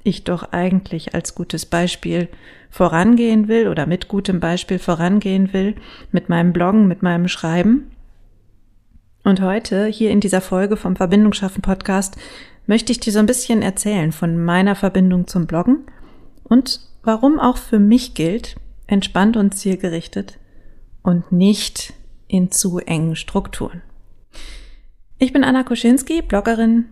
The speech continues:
Texterin, Schreibberaterin, hier in diesem Podcast eher so Kommunikationsmensch. Ja, dieser Podcast geht auf die Suche nach Verbindungen, die wir eingehen, wie wir auch über Verbindung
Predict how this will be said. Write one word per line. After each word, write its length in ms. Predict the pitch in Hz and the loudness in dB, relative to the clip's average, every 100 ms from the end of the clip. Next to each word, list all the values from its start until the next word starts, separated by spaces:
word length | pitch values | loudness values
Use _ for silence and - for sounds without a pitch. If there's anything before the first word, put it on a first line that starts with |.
| - | -10
Texterin, 560 | - 208 - 233 220 220 | -8 -6 -4 -2 2 2
Schreibberaterin, 1080 | - 196 196 196 202 202 196 196 196 - - - - | 2 -2 0 -2 -2 -2 -2 0 0 -4 -12 -20 -14
hier 260 | - 220 | -2 2
in 180 | 262 226 | 6 6
diesem 320 | 220 254 269 | 4 2 2
Podcast 600 | 240 214 - 214 196 196 | 2 -4 -6 -4 -4 -2
eher 220 | 196 208 190 | -2 0 0
so 340 | 185 180 175 - - - - - | -2 -2 -6 -8 -16 -18 -20 -20
Kommunikationsmensch. 1600 | - 185 190 190 190 190 - 196 202 220 220 - 196 190 226 302 - - - - - | -6 0 2 0 -2 -8 -6 -4 -2 -2 -4 -4 -2 0 -2 -4 -12 -18 -20 -20 -12
Ja, 160 | - 208 | -2 -2
dieser 220 | 247 247 | 0 -2
Podcast 500 | 247 269 262 233 220 | 0 -4 -4 -6 -4
geht 160 | 233 220 | -4 -4
auf 140 | 214 | -4
die 100 | - | -2
Suche 240 | 196 214 208 | -2 0 0
nach 140 | 185 | -2
Verbindungen, 680 | - 160 254 320 294 254 240 | -4 -2 0 0 0 2 0
die 140 | 226 | 0
wir 200 | 226 - | -4 -4
eingehen, 520 | 196 233 233 214 208 - - - - _ | 0 2 2 2 -2 -2 -12 -20 -20 _
wie 180 | 190 196 | -6 -2
wir 240 | 196 - | -2 -2
auch 200 | 185 - - _ - | -4 -8 -18 _ 0
über 300 | 208 208 190 | 2 2 0
Verbindung 760 | - 175 160 190 190 170 156 | 0 -2 4 6 6 2 -4